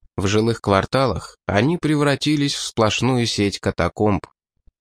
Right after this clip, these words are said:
Здесь легко было запутаться и заблудиться. Впрочем, и поиски беглецов значительно усложнялись.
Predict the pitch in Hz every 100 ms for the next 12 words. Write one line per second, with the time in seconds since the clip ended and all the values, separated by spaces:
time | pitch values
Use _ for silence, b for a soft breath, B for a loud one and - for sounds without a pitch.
0 | _ - 160 165 170 - 175 - - 160
1 | 147 156 151 131 135 - 131 135 - 135
2 | 120 123 120 117 98 107 - 95 - _
3 | _ _ _ _ - 98 101 98 98 90
4 | 98 - 104 101 - 101 92 101 104 104
5 | 165 156 - 92 104 110 104 - 92 87
6 | 90 - 104 104 104 95 - - -